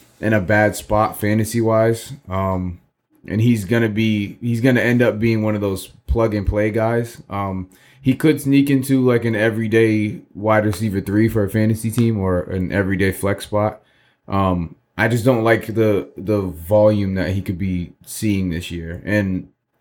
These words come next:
yeah, he had a lot of receptions last year, and he, he always does. He's always in the top five in the league for receptions, um, per game and per season. Um, I just, I'm comfortable with where he's going right now, and where he's going would put him at a,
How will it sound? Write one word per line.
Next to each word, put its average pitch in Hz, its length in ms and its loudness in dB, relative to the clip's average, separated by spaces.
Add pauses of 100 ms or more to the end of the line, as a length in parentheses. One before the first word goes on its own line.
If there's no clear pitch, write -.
(360)
yeah, 131 240 6
he 143 140 6
had 123 120 6
a 110 40 6 (120)
lot 110 120 6
of 104 60 0
receptions 101 500 0
last 98 260 0
year, 98 160 0
and 95 100 0
he, 92 120 -2
he 110 160 4
always 95 320 2
does. 90 220 0
He's 98 140 -2
always 95 440 -2 (440)
in 107 120 2
the 107 60 2
top 101 280 2
five 104 220 2
in 98 100 -2
the 92 40 -2
league 98 320 0
for 90 320 0
receptions, 90 960 -2 (180)
um, 87 280 -2
per 110 220 4
game 101 520 0
and 98 200 -2
per 95 140 -2
season. 87 480 -2 (500)
Um, 90 440 -2 (160)
I 104 100 2
just, - 480 -4 (460)
I'm 113 180 2
comfortable 120 560 2
with 101 140 2
where 107 260 2
he's 104 200 0
going 104 320 2
right 110 200 0
now, 110 280 2
and 92 260 -2
where 101 200 2
he's 101 140 -2
going 95 540 -2
would 92 200 -4
put 98 180 0
him 95 180 -2
at 92 200 -4
a, 85 360 -4